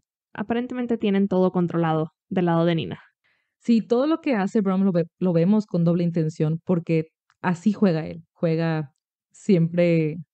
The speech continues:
Speaker 2: siempre juega chueco.
Speaker 1: Y aparte ya es un soldado experimentado, o sea, no es como
Speaker 2: Exacto.
Speaker 1: que sea un novato al que se le puedan pasar este tipo de cosas. Y digo, pues Nina también, pero Brom le lleva años de experiencia, entonces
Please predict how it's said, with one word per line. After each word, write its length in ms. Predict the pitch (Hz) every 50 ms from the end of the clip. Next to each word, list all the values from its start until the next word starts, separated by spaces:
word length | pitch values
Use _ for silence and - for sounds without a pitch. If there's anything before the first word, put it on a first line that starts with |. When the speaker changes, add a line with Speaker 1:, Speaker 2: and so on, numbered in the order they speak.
| _ _ _ _
Speaker 2:
siempre 300 | _ - 226 220 - 339
juega 240 | - 349 339 320
chueco. 340 | 330 - - 139 - - - _ _ _ _ _ _ _
Speaker 1:
Y 100 | - -
aparte 300 | 277 269 311 320 - 392
ya 140 | 339 330 285
es 100 | 269 -
un 100 | 302 320
soldado 280 | - 359 330 277 233 220
experimentado, 680 | 220 233 - - 254 262 233 208 190 180 196 190 196 185
o 40 | 185
sea, 120 | - 190
no 120 | 185 180 180
es 80 | 185
como 100 | - 180 208
Speaker 2:
Exacto. 140 | 220 233 226
Speaker 1:
que 100 | 226 214
sea 160 | - 208 196
un 80 | 202
novato 500 | 202 214 220 214 196 190 - - 202 208
al 140 | 202 196 196
que 400 | - - 190 185 180 175 170 170 170
se 120 | - -
le 100 | 170 175 180
puedan 300 | - 185 180 185 196 202
pasar 240 | - 208 202 185 185
este 160 | 190 - 190
tipo 240 | - 196 - - 196
de 120 | 196 185
cosas. 520 | - - 180 180 - 196 196 208 226 233 - -
Y 80 | 196 196
digo, 220 | 185 170 170 -
pues 160 | - 165 165
Nina 240 | 202 208 226 247 269
también, 380 | - 262 233 208 196 196 202 -
pero 260 | 247 233 220 185 165
Brom 220 | 196 196 175 175
le 120 | 180 185 196
lleva 300 | 190 180 180 175 165 -
años 300 | - 170 170 180 185 175
de 60 | 175
experiencia, 580 | 170 - _ - 170 160 156 165 - - - -
entonces 600 | 196 202 - 170 170 - 175 170 170 170 - -